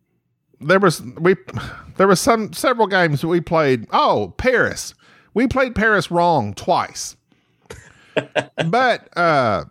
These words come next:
Speaker 1: it was still good. I still enjoyed it. This is why I love Jerry. What happens is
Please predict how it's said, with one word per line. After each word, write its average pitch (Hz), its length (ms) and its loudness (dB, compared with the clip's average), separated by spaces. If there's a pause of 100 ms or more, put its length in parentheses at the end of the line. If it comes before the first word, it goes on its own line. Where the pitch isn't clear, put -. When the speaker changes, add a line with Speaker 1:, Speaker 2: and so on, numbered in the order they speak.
Speaker 1:
it 180 80 0
was 175 140 0
still 220 200 0
good. 180 260 2
I 160 100 2
still 175 220 -2
enjoyed 143 340 0
it. 117 140 -2 (1000)
This 151 220 0
is 170 100 0
why 170 180 0
I 180 60 2
love 160 240 0
Jerry. 107 420 0 (800)
What 165 180 0
happens 170 440 0
is 98 320 -2